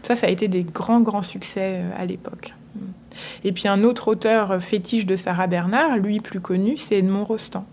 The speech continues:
Edmond Rostand qui va lui écrire trois pièces. Euh, La princesse lointaine, La Sar-, La Samaritaine et surtout L'Aiglon.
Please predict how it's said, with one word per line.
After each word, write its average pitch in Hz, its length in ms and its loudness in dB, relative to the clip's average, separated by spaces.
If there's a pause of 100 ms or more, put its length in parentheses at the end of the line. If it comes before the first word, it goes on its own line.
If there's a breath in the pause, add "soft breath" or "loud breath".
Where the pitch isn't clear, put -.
(580)
Edmond 180 280 -2
Rostand 180 420 -2
qui - 160 -8
va 180 160 0 (440 loud breath)
lui 196 120 2
écrire 226 360 0
trois - 280 -2
pièces. 214 500 -2 (720 loud breath)
Euh, 151 480 -4
La 180 140 0
princesse 185 540 -4
lointaine, 196 560 -2
La 180 120 2
Sar-, 180 380 -4
La 190 140 -2
Samaritaine 202 680 0
et 190 100 -2
surtout 196 400 -6
L'Aiglon. 208 500 2